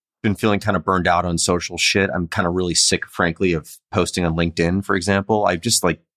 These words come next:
don't like going there. And so I've kind of taken some time off, or I've recycled some stuff, whatever. And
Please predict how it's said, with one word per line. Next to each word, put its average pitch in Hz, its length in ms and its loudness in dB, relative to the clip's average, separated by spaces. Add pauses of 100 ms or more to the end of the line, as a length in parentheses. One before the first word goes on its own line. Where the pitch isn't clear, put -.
(100)
don't 90 200 0
like 87 240 -2
going 85 260 0
there. 139 320 0 (680)
And 135 280 4
so 127 160 4
I've 117 160 2
kind 131 180 0
of 110 60 -8
taken 113 260 0
some 107 140 0
time 101 260 0
off, 95 340 0
or 95 60 2
I've 87 80 -2
recycled 90 480 -2
some - 160 -4
stuff, 85 440 0
whatever. 85 500 -2 (340)
And 151 320 2